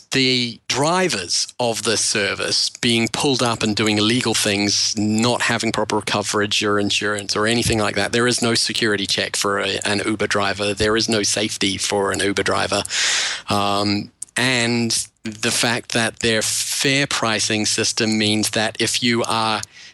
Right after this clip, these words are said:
you know, you could wait fifteen minutes and get a taxi who will take you that pla-, to your place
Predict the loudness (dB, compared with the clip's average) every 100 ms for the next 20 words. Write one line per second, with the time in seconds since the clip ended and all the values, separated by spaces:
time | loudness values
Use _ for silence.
0 | -2 0 2 0 -2 -6 -2 -2 0 -2
1 | 0 0 0 -2 -4 -10 _ 0 0 2
2 | 2 2 2 0 -2 0 0 0 0 0
3 | 0 -2 -4 -8 -8 -2 0 0 0 0
4 | -2 0 0 0 -2 -2 0 0 0 0
5 | 0 0 0 0 -2 -2